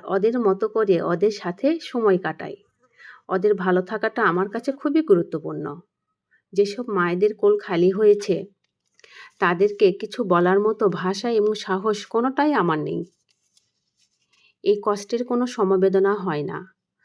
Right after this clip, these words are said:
তবে মহান আল্লাহ তাআলার কাছে দোয়া করি, আদর আর ভালোবাসায় ভরে থাক প্রতিটি মায়ের কোল। আমি কিছু ভাজা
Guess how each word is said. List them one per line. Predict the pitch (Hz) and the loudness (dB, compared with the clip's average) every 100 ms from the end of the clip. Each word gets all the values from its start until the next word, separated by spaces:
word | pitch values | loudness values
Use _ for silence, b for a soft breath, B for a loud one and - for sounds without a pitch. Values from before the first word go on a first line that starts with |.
| _ - | _ -6
তবে | 202 208 | -2 2
মহান | 196 202 240 | 0 0 0
আল্লাহ | 180 190 190 247 | 2 2 2 -2
তাআলার | 214 190 | -2 -2
কাছে | 185 175 - | -2 -4 -4
দোয়া | 185 175 170 | -2 0 0
করি, | 170 170 151 - B B B B | -2 -4 -4 -8 B B B B
আদর | 196 202 220 | -2 0 0
আর | 233 | -2
ভালোবাসায় | 226 202 190 196 214 208 180 | -2 2 2 2 0 -2 -2
ভরে | 180 202 196 | 0 0 0
থাক | 202 185 - | -2 -6 -6
প্রতিটি | 247 269 269 | -6 -4 -2
মায়ের | 208 170 170 196 | 0 0 0 -2
কোল। | 196 160 143 _ _ _ _ _ _ _ _ _ _ _ _ _ _ _ _ _ _ _ _ _ _ _ _ _ _ _ _ _ _ _ _ 1017 1047 1077 1077 1047 _ _ _ _ _ _ _ b b b | -4 -8 -10 _ _ _ _ _ _ _ _ _ _ _ _ _ _ _ _ _ _ _ _ _ _ _ _ _ _ _ _ _ _ _ _ _ _ _ _ _ _ _ _ _ _ _ _ b b b
আমি | 175 208 | -2 -2
কিছু | 208 - | -2 -6
ভাজা | 220 196 202 190 | -2 -2 0 2